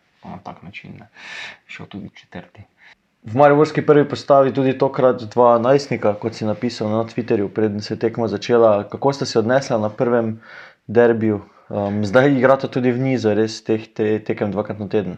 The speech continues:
Speaker 1: Ja, em, zdaj pa se je mogoče malo poznala, eh, ta teža tekme, pa malo pritisk, ker se mi zdi vseeno tako pri Gorenaku kot Kodermanu bilo manj, malo manj te sproščenosti pa neobremenjenosti,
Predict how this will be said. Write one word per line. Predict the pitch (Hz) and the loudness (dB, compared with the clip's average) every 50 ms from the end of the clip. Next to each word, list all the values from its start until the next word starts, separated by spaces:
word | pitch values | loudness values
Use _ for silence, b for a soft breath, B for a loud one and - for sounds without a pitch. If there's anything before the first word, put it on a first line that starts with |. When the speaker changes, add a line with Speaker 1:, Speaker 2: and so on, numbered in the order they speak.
| - _ _ | -14 _ _
Speaker 1:
Ja, | 147 143 147 147 143 131 | -4 0 2 4 4 4
em, | 117 107 110 107 107 104 104 107 104 104 104 - - - - - _ _ _ - _ _ | 4 2 0 0 0 0 0 -2 -2 -4 -8 -10 -10 -16 -18 -20 _ _ _ -20 _ _
zdaj | - 120 110 - 151 175 185 | -18 -16 -2 2 2 2 2
pa | - 135 | 2 -4
se | 113 - - 135 131 | -6 -6 -2 0 4
je | 151 170 | 4 4
mogoče | 151 131 127 131 131 131 - 110 | 4 2 0 -2 -4 -4 -4 -4
malo | 107 113 117 120 113 107 | 0 0 0 0 -2 -4
poznala, | - - 101 98 104 107 110 110 107 101 95 95 - - - - 92 - - - | -6 -10 -12 -8 -6 -4 -2 -2 -2 -2 -4 -4 -6 -8 -8 -8 -8 -8 -8 -10
eh, | - - | -12 -14
ta | _ - 110 104 101 - _ _ _ _ _ _ _ _ _ _ | _ -6 -6 -6 -6 -8 _ _ _ _ _ _ _ _ _ _
teža | - 123 120 110 101 101 | -4 -2 -2 -2 -4 -6
tekme, | 95 - 117 113 113 113 - 104 95 | -6 -4 -6 -6 -6 -6 -10 -12 -12
pa | 95 - 98 | -10 -10 -8
malo | 101 107 104 104 | -6 -4 -4 -6
pritisk, | 98 - - - - _ 110 113 110 - - _ | -8 -10 -16 -18 -14 _ -10 -10 -10 -12 -16 _
ker | - - | -20 -20
se | - - | -14 -12
mi | 104 98 | -12 -8
zdi | 98 107 107 | -8 -8 -10
vseeno | - - 113 110 107 104 95 95 95 - 107 110 | -8 -6 -6 -6 -6 -6 -8 -10 -12 -14 -16 -18
tako | - - _ _ - | -20 -20 _ _ -20
pri | 104 _ 101 95 95 95 | -18 _ -14 -14 -12 -10
Gorenaku | 101 98 104 104 104 104 104 107 104 107 95 _ | -10 -10 -10 -8 -8 -8 -8 -10 -10 -12 -14 _
kot | - - - 110 - - _ _ | -20 -20 -20 -20 -20 -20 _ _
Kodermanu | - - 107 101 101 98 101 107 104 101 | -10 -8 -8 -8 -8 -8 -8 -8 -8 -8
bilo | 98 101 107 104 | -8 -8 -8 -6
manj, | 104 104 107 104 98 98 B B B B B B B B _ | -6 -6 -6 -8 -8 -12 B B B B B B B B _
malo | _ 107 104 107 | _ -10 -8 -6
manj | 104 107 107 101 | -4 -4 -6 -6
te | 98 - 107 | -6 -8 -10
sproščenosti | 107 - - - 104 - - - 110 107 104 101 - - - _ 101 92 | -10 -10 -14 -14 -14 -10 -6 -6 -4 -4 -6 -8 -10 -12 -16 _ -18 -18
pa | _ _ 101 98 | _ _ -10 -6
neobremenjenosti, | 98 104 113 113 101 107 104 104 104 104 107 110 113 110 104 101 - - _ - 98 95 | -4 -2 -2 -2 -2 -4 -6 -6 -4 -4 -4 -4 -4 -4 -6 -8 -12 -14 _ -12 -12 -12